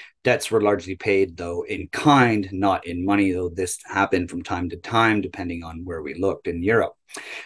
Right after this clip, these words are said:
But in debt as power, we're, of course, more interested in debt measured in monetary units, uh, which largely resulted from the increasing monetization of society over time, as well as the emergence of commercial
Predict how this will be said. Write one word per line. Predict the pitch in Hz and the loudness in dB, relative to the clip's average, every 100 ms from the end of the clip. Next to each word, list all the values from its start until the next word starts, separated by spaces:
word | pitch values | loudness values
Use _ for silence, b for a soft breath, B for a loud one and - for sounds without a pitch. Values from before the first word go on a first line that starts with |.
| - | 2
But | 123 | 4
in | 127 | 6
debt | 127 151 | 8 8
as | 151 | 6
power, | - - 160 156 | 4 4 8 8
we're, | 131 123 | 8 6
of | 107 | 2
course, | - 117 - | -2 -4 -2
more | 107 104 104 | -2 0 -2
interested | 113 104 110 - 101 95 | -2 -4 -4 2 6 6
in | 85 98 92 | 4 0 2
debt | 107 107 - | 2 2 2
measured | 101 101 98 | 2 2 2
in | 98 | 0
monetary | 95 92 92 - 87 82 | -2 -2 -4 -4 -4 0
units, | 104 131 131 - B B B _ | 6 6 6 0 B B B _
uh, | 104 101 98 | 4 4 4
which | 104 - | -2 -4
largely | 113 120 127 110 117 | 2 4 4 0 -2
resulted | 104 98 98 95 87 | -2 0 0 -2 -6
from | - 98 | -4 -2
the | 95 95 | 0 0
increasing | 95 - 131 139 139 110 104 | -2 2 6 6 4 -2 0
monetization | 104 95 - 90 82 110 127 - | 2 0 -2 -6 -2 2 4 2
of | 104 - | -2 -2
society | 95 - 90 90 85 - | -6 -2 0 0 -4 -6
over | 85 78 | -8 -8
time, | - - 127 117 107 92 B B | -8 2 4 4 2 -4 B B
as | - 107 | 0 2
well | 110 104 | 4 4
as | 101 | 4
the | 98 | 0
emergence | 92 98 98 92 92 - | 2 2 2 0 -6 -6
of | 101 - | -8 -8
commercial | - 95 90 - 85 | -6 -2 -2 -2 -4